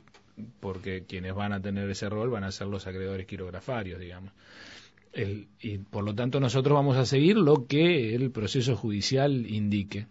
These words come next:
como acreedores, como un acreedor más, un acreedor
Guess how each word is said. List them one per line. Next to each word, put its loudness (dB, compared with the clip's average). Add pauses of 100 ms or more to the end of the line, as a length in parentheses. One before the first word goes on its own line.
(100)
como 0
acreedores, -4
como -6
un -2
acreedor -2
más, 2 (760)
un 0
acreedor 0